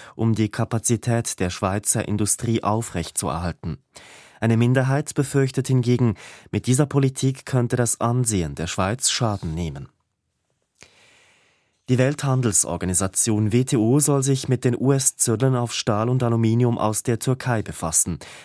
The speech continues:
Ein entsprechender Antrag der türkischen Regierung zu einem Streitschlichtungsverfahren sei eingegangen,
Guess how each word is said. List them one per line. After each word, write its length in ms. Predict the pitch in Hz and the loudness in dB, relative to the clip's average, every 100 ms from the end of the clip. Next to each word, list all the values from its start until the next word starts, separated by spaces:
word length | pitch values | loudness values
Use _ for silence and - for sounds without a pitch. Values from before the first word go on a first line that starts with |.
| - | -6
Ein 100 | 92 | -4
entsprechender 640 | 87 - 101 98 113 98 | -2 -2 -2 0 0 0
Antrag 460 | 92 107 117 120 - | 0 0 0 -2 -2
der 140 | 120 | -4
türkischen 440 | - 127 131 - | -2 -2 -2 0
Regierung 580 | 123 113 - 120 120 123 | 0 -2 -2 0 2 0
zu 160 | 107 113 | 0 -2
einem 200 | 104 107 | 0 -2
Streitschlichtungsverfahren 1600 | - 110 98 120 - 110 98 - 98 90 - 92 - 85 101 | -2 -2 -2 -2 -2 -2 -4 -4 -4 -4 -4 -4 -4 -4 -2
sei 220 | 104 107 98 | 0 0 0
eingegangen, 580 | 113 113 104 104 101 | -2 -2 -2 0 -2